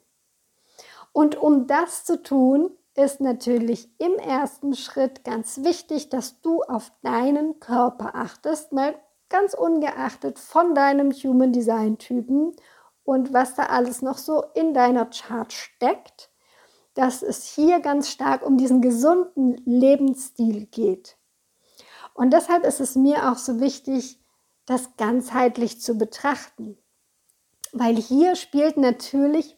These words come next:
beispielsweise das Ayurveda mit rein, ja, wo wir hier ganz stark natürlich am Körperlichen ansetzen können, mit unterschiedlichen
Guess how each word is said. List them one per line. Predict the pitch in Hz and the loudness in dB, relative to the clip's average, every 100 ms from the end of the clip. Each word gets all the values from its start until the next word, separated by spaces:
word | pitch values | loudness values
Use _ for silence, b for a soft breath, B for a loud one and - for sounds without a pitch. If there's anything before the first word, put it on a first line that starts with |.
| _ - | _ -10
beispielsweise | 214 214 - 254 247 - 247 247 262 285 320 359 b b b _ | -8 -8 -10 -8 -8 -4 -2 4 4 4 0 0 b b b _
das | 247 233 - | -8 -8 -6
Ayurveda | 247 262 240 269 320 339 | -2 0 2 2 4 4
mit | 294 247 - 233 | 4 2 0 -8
rein, | 233 220 214 _ - | -8 -10 -14 _ -8
ja, | 269 269 | -4 2
wo | 277 247 | 2 2
wir | |
hier | 262 320 | 0 0
ganz | 311 311 339 359 349 - _ | -2 -4 -4 -4 -6 -18 _
stark | - - 254 254 254 | -20 -8 -2 -2 -2
natürlich | 254 226 240 226 - - | -6 -4 -6 -8 -10 -6
am | 269 311 | -2 -4
Körperlichen | - 269 277 302 262 240 233 - 254 - | -4 0 2 2 0 0 -4 -8 -18 -6
ansetzen | 262 320 269 220 - - 240 233 | 0 0 0 -4 -4 -6 -8 -8
können, | - 220 226 226 254 349 403 b b b b - | -12 -4 0 4 4 2 -2 b b b b -8
mit | 247 | -4
unterschiedlichen | 254 262 233 - 233 254 269 - 320 | 0 0 0 -4 -8 -6 -8 -6 -10